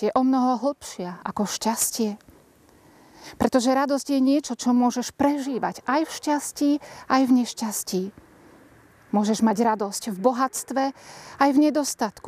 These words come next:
radosť v trápení, aj v úspechu. Pretože radosť nepramení z nás, z našich myšlienok či našich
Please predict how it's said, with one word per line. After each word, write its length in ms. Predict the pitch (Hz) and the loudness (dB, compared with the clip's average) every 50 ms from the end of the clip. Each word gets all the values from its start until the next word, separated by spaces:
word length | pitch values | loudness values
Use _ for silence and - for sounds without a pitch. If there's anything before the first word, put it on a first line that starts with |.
| 226 | 0
radosť 440 | 240 254 247 214 214 214 208 - - - - - - - - - - - | 2 2 0 0 -2 -4 -6 -10 -14 -16 -20 -20 -20 -20 -20 -20 -20 -20
v 40 | - - | -6 0
trápení, 720 | - 226 226 262 285 - - 320 302 294 302 302 302 311 339 320 - - - - - - - - | 0 2 2 0 -2 -2 0 2 4 6 6 6 6 4 2 -2 -6 -14 -20 -20 -20 -20 -12 -4
aj 220 | - 240 254 233 | 0 2 2 2
v 40 | - - | 2 0
úspechu. 560 | 233 233 - - - 254 226 - - - 202 226 - - - - - - - - - - - - - - - - - - - - - - - - - - | 0 0 -2 0 0 0 0 0 -2 -4 -4 -4 -6 -10 -18 -20 -20 -20 -20 -20 -20 -20 -20 -20 -20 -20 -20 -20 -20 -20 -20 -20 -20 -20 -20 -20 -20 -2
Pretože 400 | - 254 226 - 247 214 226 254 | -2 -2 0 2 0 2 2 2
radosť 560 | 240 240 233 220 254 254 254 - - - 226 | 2 2 0 0 -2 -4 -4 -8 -10 -4 0
nepramení 640 | 247 254 269 - - 285 269 269 269 269 269 269 269 | 2 2 2 2 2 0 2 4 4 4 4 4 2
z 100 | 240 233 254 | 2 2 0
nás, 400 | 254 262 254 233 190 - - - - - - - - - 233 | 0 0 0 -2 -4 -6 -8 -10 -12 -14 -14 -14 -4 2 4
z 40 | 220 | 6
našich 480 | 262 294 311 330 - - 359 320 - - | 6 6 4 2 0 -2 -2 -2 0 2
myšlienok 640 | 254 233 226 - - 247 233 220 214 196 196 - - | 2 2 2 0 2 2 2 4 2 0 -2 -2 -4
či 160 | - 247 233 | 0 0 2
našich 400 | 240 269 302 302 - - 330 - | 4 4 2 2 2 -2 -2 -4